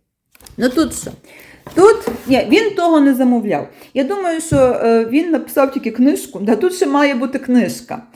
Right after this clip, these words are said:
Але я її вже не знайду. Тому що, е, ну, нам, у нього така специфіка, знаєте, якась, е, е, е, фантастика, філософія, не знаю що. Він, е, прийшов, е, вчора ввечері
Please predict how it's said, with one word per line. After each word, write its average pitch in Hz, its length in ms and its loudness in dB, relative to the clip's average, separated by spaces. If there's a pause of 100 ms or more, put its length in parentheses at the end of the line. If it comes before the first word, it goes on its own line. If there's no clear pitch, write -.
(360)
Але 320 420 4 (100)
я 302 260 2
її 262 200 0
вже 247 180 -2
не 233 120 2
знайду. 185 500 -6 (420)
Тому 285 300 2
що, 320 160 0
е, 226 760 2
ну, 285 100 2
нам, 277 280 0
у - 20 4
нього 247 140 4
така 240 200 -2
специфіка, 220 760 -6
знаєте, 226 500 -2 (140)
якась, 214 440 -4
е, 202 40 -4
е, 202 160 -4 (600)
е, 208 140 -4
фантастика, 226 720 0
філософія, 208 680 -4
не 190 120 -6
знаю 196 280 -6
що. 359 200 -4 (420)
Він, 330 260 4
е, 233 440 0
прийшов, 262 680 0
е, 208 360 -2
вчора 220 300 0
ввечері 339 580 -2